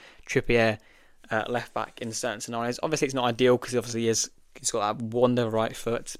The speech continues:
but I could see Trippier playing left back potentially, um, in some scenarios, but otherwise it's most likely to be Shaw.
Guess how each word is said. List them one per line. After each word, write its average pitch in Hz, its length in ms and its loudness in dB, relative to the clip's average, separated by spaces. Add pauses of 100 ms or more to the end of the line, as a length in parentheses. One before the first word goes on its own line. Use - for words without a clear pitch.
(100)
but - 400 6
I 143 120 2
could - 240 0
see 120 320 0 (560)
Trippier 113 540 0 (140)
playing 107 460 -2
left 117 300 -8
back - 400 -10 (160)
potentially, 107 640 -8 (600)
um, 110 280 -4
in 107 160 -12
some 107 200 -8
scenarios, 101 360 -10
but - 120 -12
otherwise 104 520 -8 (500)
it's - 100 -14
most 113 200 -6
likely 117 240 -2
to 127 120 -4
be 120 260 -2
Shaw. 143 600 4